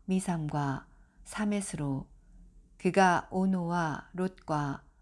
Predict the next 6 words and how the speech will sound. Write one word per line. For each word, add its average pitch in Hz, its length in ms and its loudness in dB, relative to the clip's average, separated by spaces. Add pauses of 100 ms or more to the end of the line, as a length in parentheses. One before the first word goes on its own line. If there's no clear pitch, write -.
(180)
그 196 240 2
고을들을 190 640 0
세웠으며 147 840 -4 (720)
또 185 280 2
부랴와 170 800 0 (440)
세마니 160 840 -2